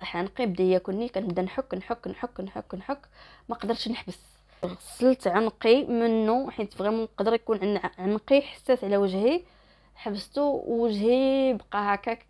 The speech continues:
كياكلني. قلت سي با غاف، غادي يمشي مع المده. من بعد درت فوق منه كريم ايدغاتونت. ملي درت كريم ايدغاتونت،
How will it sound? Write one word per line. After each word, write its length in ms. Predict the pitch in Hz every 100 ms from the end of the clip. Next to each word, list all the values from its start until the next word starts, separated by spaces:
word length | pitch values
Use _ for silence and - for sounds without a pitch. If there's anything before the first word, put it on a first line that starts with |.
| -
كياكلني. 560 | 208 190 190 196 269 269
قلت 100 | 262
سي 120 | 294
با 160 | 294 220
غاف، 260 | 208 254
غادي 220 | 208 214
يمشي 540 | 247 247 208 240 277 330 - _ -
مع 120 | 196
المده. 480 | 220 214 190 180 262
من 200 | 269 214
بعد 240 | 466 415 - - - -
درت 160 | 269 -
فوق 220 | 262 -
منه 300 | 240 262 302 - - -
كريم 200 | 262 262 -
ايدغاتونت. 680 | 226 190 185 - 160 - 214
ملي 160 | 269
درت 160 | 302 -
كريم 300 | - 285 269
ايدغاتونت، 680 | 240 196 220 220 320 370